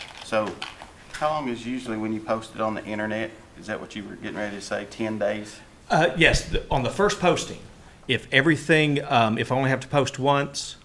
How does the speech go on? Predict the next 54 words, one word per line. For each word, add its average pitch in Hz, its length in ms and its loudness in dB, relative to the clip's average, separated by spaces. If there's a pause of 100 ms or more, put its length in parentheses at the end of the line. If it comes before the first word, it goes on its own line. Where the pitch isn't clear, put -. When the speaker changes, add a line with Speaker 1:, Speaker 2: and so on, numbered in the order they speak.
(720)
Speaker 2:
it 131 200 6
will 127 140 4
be, 113 640 0
no 123 120 2
matter 135 220 8
what 151 280 4
day 135 160 6
I 120 40 4
post 120 320 -2
it, 104 40 -6
'cause 123 180 -2
you, 127 160 0 (220)
you 147 120 2
notice 147 400 4
if 127 160 0
you 131 80 4
look 139 220 6
at 120 80 0
them, 120 100 2
they 113 100 4
look 110 180 -2
different 131 280 0
each 120 160 -4
day. 135 320 2 (500)
So - 160 0
we 143 140 6
don't 151 240 2
wait 131 260 6
until, 120 240 -2
like, 113 180 0
a 110 40 -6
Monday 113 240 0
through 110 200 -4
a 101 40 -6
Friday. 120 400 -2
So 117 160 -6
when 117 160 -4
we 127 120 0
have 127 180 0
one 113 200 -2
ready, 107 480 0
we 113 80 -4
stick 123 240 -4
it 123 40 -2
on 117 100 -2
a 110 60 -4
Wednesday. 127 500 -2 (400)
Those 156 160 2
are 123 80 -2
five 113 280 -2
days, - 380 -10 (360)
five 123 260 0
business 139 360 0
days. - 420 -12